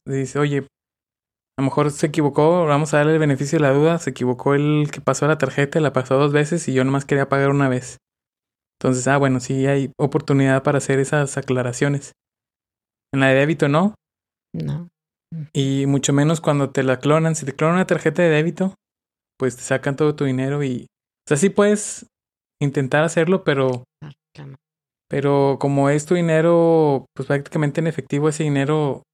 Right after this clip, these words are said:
Speaker 1: mientras lo peleas, ya no lo tienes. En la de crédito, como todavía no lo tienes que pagar, sí se pueden esperar y,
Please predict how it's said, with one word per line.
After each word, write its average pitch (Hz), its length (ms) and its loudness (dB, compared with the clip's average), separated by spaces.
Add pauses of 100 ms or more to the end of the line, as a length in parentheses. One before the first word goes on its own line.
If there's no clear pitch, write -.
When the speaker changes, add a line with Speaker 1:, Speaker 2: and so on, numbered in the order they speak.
(260)
Speaker 1:
mientras 139 300 0
lo 131 140 0
peleas, 143 360 2
ya 151 100 0
no 147 100 0
lo 139 140 -2
tienes. 147 420 -4 (1000)
En 139 80 0
la 139 60 4
de 135 160 2
crédito, 156 420 2
como 139 280 -2
todavía 151 220 0
no 175 60 2
lo 175 60 0
tienes 180 200 0
que - 120 0
pagar, 170 460 0 (1120)
sí 143 120 -6
se 143 100 -2
pueden 156 320 0
esperar 143 500 0
y, 147 140 -2